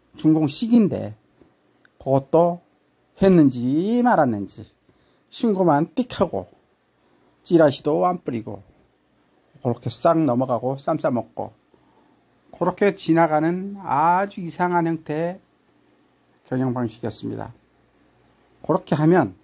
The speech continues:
어떻게 되겠습니까? 회사가, 회사는 잘 나간다고 합니다. 뭐 근무 형태도 좋고 사람도 조금 더 충원했고 건물도 저렇게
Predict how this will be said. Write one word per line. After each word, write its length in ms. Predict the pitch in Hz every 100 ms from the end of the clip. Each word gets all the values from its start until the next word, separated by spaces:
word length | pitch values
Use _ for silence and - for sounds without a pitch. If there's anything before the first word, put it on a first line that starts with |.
| _ _ -
어떻게 300 | 127 135 127
되겠습니까? 580 | 123 104 - 104 - 110 _ _ _ _ _ _ _
회사가, 580 | 135 127 135 135 139 143 _ _ _ _ _ _ -
회사는 480 | 208 220 247 143 - _ _ _ _ _
잘 200 | - 143
나간다고 440 | 135 139 135 151
합니다. 340 | 165 190 117 - _ _ _ _ _ - - _ _ _ _ _ _ _ _ _ _ _ _ -
뭐 200 | 131 123
근무 240 | - 127
형태도 340 | 139 120 147 151
좋고 520 | 139 127 - 139 98 -
사람도 500 | - 143 139 139 139
조금 300 | 156 151 151
더 100 | 135
충원했고 800 | - 180 165 170 - 120 151 - _ _ _ _ _ -
건물도 460 | 208 220 208 160
저렇게 500 | 143 139 - 151 117